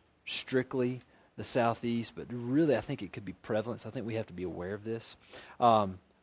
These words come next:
three possibilities of just showing indifference in worship. Um, one, and I just kinda gave these names 'cause I thought it'd be funny to do so.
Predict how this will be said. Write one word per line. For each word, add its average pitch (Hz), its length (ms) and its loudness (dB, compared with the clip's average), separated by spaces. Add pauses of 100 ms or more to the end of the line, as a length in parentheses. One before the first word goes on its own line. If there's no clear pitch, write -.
three 180 160 8
possibilities 123 680 4
of 104 80 -4
just 101 180 -8
showing 107 300 0
indifference 98 560 -4
in 92 120 -6
worship. 92 380 -6 (520)
Um, 92 400 2 (380)
one, 127 580 6 (160)
and 110 120 -6
I 113 40 2
just 113 140 -6
kinda 113 160 2
gave 104 220 4
these 98 200 -4
names 98 300 -4
'cause 87 160 -12
I - 20 -8
thought 98 140 -6
it'd 92 160 -6
be 87 100 -10
funny 90 300 -8
to 92 120 -12
do 92 140 -8
so. 104 240 -6